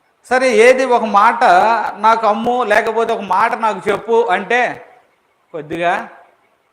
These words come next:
డబ్బులండి, ఫీజు అవుతుందండి" అని అన్నాడు. అంటే, సరే, రైతుకు సరదాగా ఉంది వింటంటే,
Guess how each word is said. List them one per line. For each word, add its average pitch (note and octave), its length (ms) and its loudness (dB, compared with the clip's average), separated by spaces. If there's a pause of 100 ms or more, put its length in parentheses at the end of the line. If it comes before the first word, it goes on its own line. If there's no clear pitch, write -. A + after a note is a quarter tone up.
(100)
డబ్బులండి, D#3+ 560 -8
ఫీజు F3 320 -10
అవుతుందండి" E3 800 -4
అని E3 140 -6
అన్నాడు. C#3 380 -6 (340)
అంటే, F#3 600 -2 (400)
సరే, B3 240 0
రైతుకు B3+ 380 0
సరదాగా B3+ 540 2
ఉంది G3+ 320 -2
వింటంటే, F3 760 -4